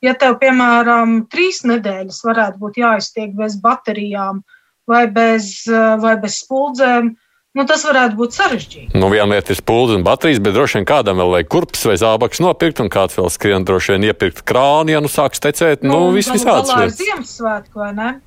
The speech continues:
Speaker 2: Jā, un dāvanas arī gribas sagādāt, vai ne, vēl kādiem
Speaker 1: Nu,
Speaker 2: saviem.
Speaker 1: nevar jau atzīties, ka tu līdz pēdējiem esi atlicis dāvanu, iepirkšanu, vai ne? Izlikies jau visu laiku, ka jau mēnešiem sagādāts viss.
Speaker 2: Nu, jūsu
Speaker 1: Tā ka
Speaker 2: teikt-
Speaker 1: tā, ka, bet, jā.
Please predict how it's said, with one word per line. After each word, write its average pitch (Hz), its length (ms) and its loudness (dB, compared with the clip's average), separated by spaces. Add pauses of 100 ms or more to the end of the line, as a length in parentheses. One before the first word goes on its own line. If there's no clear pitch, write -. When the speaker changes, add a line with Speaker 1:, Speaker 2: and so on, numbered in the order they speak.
(160)
Speaker 2:
Jā, 92 320 2
un 92 160 0
dāvanas 95 320 0
arī 185 160 2
gribas 90 160 -4
sagādāt, - 580 -2
vai - 140 -2
ne, 50 80 0
vēl - 240 -2
kādiem 92 320 0
Speaker 1:
Nu, - 80 -8
Speaker 2:
saviem. 95 240 0
Speaker 1:
nevar - 240 0
jau 220 160 -8
atzīties, 262 560 -6
ka 226 60 -14
tu 226 100 -10
līdz 214 240 -12
pēdējiem 208 340 -4
esi 196 140 -10
atlicis 220 560 -10
dāvanu, 202 560 0 (400)
iepirkšanu, 202 720 -4
vai 208 160 -2
ne? 214 140 -2 (180)
Izlikies 220 480 -4
jau 214 80 -2
visu 220 240 -2
laiku, 226 220 0
ka 226 80 -4
jau 208 120 2
mēnešiem 226 540 -2
sagādāts 185 720 -12
viss. 190 320 -8 (760)
Speaker 2:
Nu, 127 300 4
jūsu 240 400 2
Speaker 1:
Tā 254 60 0
ka 214 60 4
Speaker 2:
teikt- 247 140 0
Speaker 1:
tā, 320 220 0
ka, 330 100 0
bet, 208 300 0 (320)
jā. 262 160 0